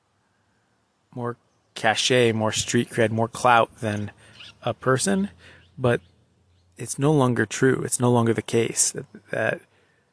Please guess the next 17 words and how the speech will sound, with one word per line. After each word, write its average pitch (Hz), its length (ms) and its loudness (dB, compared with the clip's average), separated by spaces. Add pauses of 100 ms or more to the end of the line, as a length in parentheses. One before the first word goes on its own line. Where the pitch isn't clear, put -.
(500)
we 117 380 -2
think 147 320 -2
that. - 240 -6
In 117 120 -4
fact, 104 300 0
we 120 320 2
prefer 131 540 4
on 110 180 4
social 117 300 0
media 117 340 4
as 110 120 0
humans 123 400 2
to - 160 -10
interact 113 420 2
with 113 100 0
other 113 160 0
humans. - 600 -4